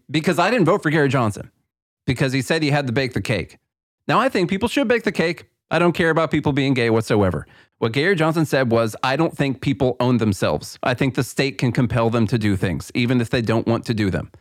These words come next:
That's what Gary Johnson said. Remove the cake argument. At that point, what I heard was Gary Johnson saying, "I'm not a libertarian. And so therefore,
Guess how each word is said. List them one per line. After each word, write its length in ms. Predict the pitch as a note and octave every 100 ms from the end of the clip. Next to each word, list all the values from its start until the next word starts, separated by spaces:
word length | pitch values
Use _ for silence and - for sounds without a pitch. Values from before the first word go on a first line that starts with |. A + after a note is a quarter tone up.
| _ _ -
That's 240 | D3+ F3
what 140 | F3 D#3
Gary 200 | D3 C3
Johnson 340 | B2+ A2+ A#2
said. 340 | A#2+ A2 G2 - - - _ -
Remove 380 | G#2 G#2+ D3
the 80 | C3
cake 280 | - A#2+ G#2+
argument. 380 | F#2 F#2 F2 - _ _ _ _ _ -
At 120 | G#2+
that 180 | C#3 A#2+
point, 300 | B2+ F#3+ - _ _
what 160 | A2+ B2
I 80 | A#2
heard 240 | D#3+ D#3
was 340 | A2+ C3+ - - _ _ _ _ _ _ _ _
Gary 200 | C#3+ C#3+
Johnson 340 | C3+ C3+ C3 A#2+
saying, 320 | B2+ C#3+ D3+
"I'm 180 | - A#3
not 140 | G3 G3
a 20 |
libertarian. 580 | G#3 G3+ G#3+ G#3+ C#3 - _ _ _ _ _ _ -
And 80 | A#2+
so 140 | D3
therefore, 560 | D3+ F#3+ C#3 A#2+ D3+